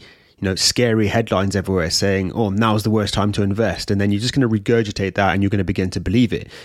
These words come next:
If you understand that it's for the long term and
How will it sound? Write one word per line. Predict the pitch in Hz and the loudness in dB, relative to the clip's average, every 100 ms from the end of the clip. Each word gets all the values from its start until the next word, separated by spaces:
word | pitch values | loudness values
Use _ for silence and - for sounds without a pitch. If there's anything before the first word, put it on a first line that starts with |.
| - | -6
If | 156 | 0
you | 170 | 2
understand | 131 117 143 120 104 | 2 0 2 2 2
that | 98 87 | 0 -2
it's | - | -2
for | 110 | -2
the | 90 | 0
long | 110 135 120 | 2 2 2
term | 101 98 98 - - | 0 0 0 -6 -8
and | - 101 98 98 | -2 0 0 -2